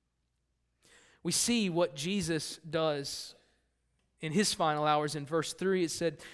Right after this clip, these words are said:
"Jesus knew that the Father had put all things under his power, and that he had come from God and was returning to God." Verse four, "So he got up from the meal, took off his outer clothing, and wrapped a towel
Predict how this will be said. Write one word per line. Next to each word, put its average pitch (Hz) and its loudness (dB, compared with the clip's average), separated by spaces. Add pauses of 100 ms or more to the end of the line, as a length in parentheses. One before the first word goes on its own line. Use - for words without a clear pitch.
(140)
"Jesus 220 2
knew 226 4
that 175 -2
the 170 2
Father 214 4
had 180 -2
put 196 2
all 233 6
things 196 0
under 190 -2
his 180 -4
power, 127 -4 (500)
and 165 -2
that 175 -2
he 196 2
had 208 4
come 285 4
from 185 -2
God 143 -2 (420)
and 190 6
was 202 6
returning 233 2
to 165 -4
God." 135 -2 (120)
Verse 170 -2
four, 160 -2 (160)
"So 190 4
he 180 4
got 202 4
up 220 4
from 202 0
the 165 -2
meal, 160 -6 (600)
took 269 2
off 226 6
his 185 4
outer 196 4
clothing, 147 0
and 151 -4
wrapped 202 -2
a 165 -4
towel 170 0